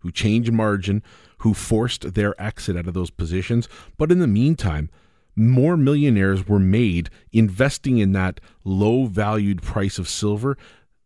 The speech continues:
quicker than in any other time in history. There's never been a snapshot in which,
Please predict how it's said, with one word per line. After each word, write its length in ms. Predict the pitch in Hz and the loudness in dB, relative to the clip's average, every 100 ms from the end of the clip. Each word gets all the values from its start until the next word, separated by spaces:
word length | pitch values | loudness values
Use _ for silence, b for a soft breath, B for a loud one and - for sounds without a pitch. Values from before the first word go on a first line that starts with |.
| _ | _
quicker 560 | - - 175 - 92 87 _ _ | -6 0 0 0 -4 -6 _ _
than 180 | 98 110 | 0 2
in 180 | 107 107 - | 4 2 0
any 280 | 135 151 156 | 2 4 2
other 240 | 127 131 | 0 -2
time 360 | 123 120 120 110 | -2 -2 0 0
in 80 | 98 | 0
history. 440 | - 123 - 82 | 0 -2 -4 -6
There's 180 | 87 87 | -2 2
never 240 | 110 143 | 2 2
been 120 | 143 | 2
a 60 | 143 | 0
snapshot 540 | - 131 120 - 104 | -2 -2 -2 -4 -2
in 120 | 98 98 | 0 0
which, 220 | 95 | -2